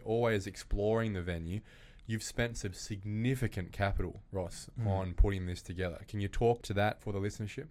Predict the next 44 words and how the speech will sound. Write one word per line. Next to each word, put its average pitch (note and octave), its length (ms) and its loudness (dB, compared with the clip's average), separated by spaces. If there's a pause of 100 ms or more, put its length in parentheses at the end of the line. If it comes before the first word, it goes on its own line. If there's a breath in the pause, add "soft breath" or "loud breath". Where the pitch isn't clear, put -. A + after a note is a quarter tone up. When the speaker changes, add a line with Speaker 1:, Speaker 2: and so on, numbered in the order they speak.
(140)
Speaker 2:
I B2+ 40 -12
suppose A#2+ 280 -6
a G#2+ 40 -6
lot A2 160 -2
of G#2 80 -8
things G#2 240 -6
are G2+ 200 -8 (140)
actually - 260 -10
come G#2 180 -6
down G2 180 -8
to - 120 -14
gut - 200 -4
feel, G#2 280 -4
and G#2 100 -6
it A2 100 -8
just - 240 -2
felt G#2 360 -4 (140)
right. G2+ 380 -6
It - 120 -18
felt A2+ 220 -10
like G#2 200 -8
it A2 40 -8
was G2+ 160 -8
in G#2 80 -8
the G2+ 60 -6
right G#2+ 220 -4
spot. - 500 -8 (300)
It - 300 -12 (180)
felt B2 320 -6
like G#2+ 200 -4
an G#2+ 60 -4
opportunity. G#2 720 -4 (220)
It A#2+ 160 -6
was A2 160 -6
three A2+ 400 -2
sites - 760 -6
next G#2+ 240 -8
to A2 80 -8
each G2 140 -10
other, A2 200 -4
so G#2+ 180 -6
we G#2 120 -6
had G#2 140 -4
a G2+ 160 -4